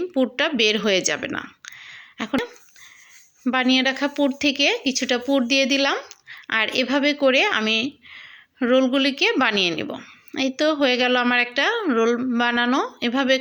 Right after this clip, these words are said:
এখন আমি আরও একটা রোল বানিয়ে দেখাচ্ছি আপনাদের। সেম প্রসেসেই আমি আবারও সেই গুলিয়ে রাখা বেটারটা দিয়ে দিচ্ছি আর পুর দিয়ে আমি রোলগুলোকে ভাজ করে নিব।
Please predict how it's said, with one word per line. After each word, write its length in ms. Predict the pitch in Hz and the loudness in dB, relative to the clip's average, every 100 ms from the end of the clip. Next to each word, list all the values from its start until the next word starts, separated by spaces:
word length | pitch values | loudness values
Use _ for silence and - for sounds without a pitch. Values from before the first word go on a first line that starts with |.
| 262 | -2
এখন 320 | 247 240 269 | -6 -2 0
আমি 200 | 262 294 - | 2 0 0
আরও 200 | 240 262 | 2 4
একটা 340 | 285 277 311 392 508 | 4 2 0 0 2
রোল 200 | 247 233 | 2 4
বানিয়ে 400 | 220 220 233 302 | 2 2 2 2
দেখাচ্ছি 500 | 320 208 214 202 226 | 2 0 -2 -2 -2
আপনাদের। 400 | 208 220 220 269 453 - - - | -2 -2 0 -2 -2 -10 -18 -12
সেম 300 | - 277 277 | -2 0 2
প্রসেসেই 580 | 285 285 311 294 349 427 | 2 0 0 0 0 2
আমি 280 | 269 233 240 403 - - - - | 0 2 0 -2 -10 -18 -18 -8
আবারও 420 | 226 240 247 427 | -2 0 0 0
সেই 260 | 415 254 226 | 2 2 2
গুলিয়ে 340 | 220 240 247 | 0 2 2
রাখা 240 | 240 247 262 | 0 -2 -2
বেটারটা 520 | 226 233 240 240 294 | 0 0 0 0 0
দিয়ে 220 | 254 240 | 2 2
দিচ্ছি 460 | 233 233 - 320 427 - _ _ _ _ _ _ _ _ _ | 2 -2 -2 -2 -2 -6 _ _ _ _ _ _ _ _ _
আর 180 | - 208 | -6 -4
পুর 360 | 208 285 277 240 | 0 0 0 2
দিয়ে 260 | 285 403 | 2 2
আমি 320 | 440 240 254 440 - _ _ _ _ - | 2 0 0 -4 -10 _ _ _ _ -2
রোলগুলোকে 640 | 233 240 233 247 247 370 415 | 2 2 2 0 0 0 0
ভাজ 320 | 262 220 - | 2 0 -2
করে 240 | 196 175 | 0 0
নিব। 200 | - - | -2 -6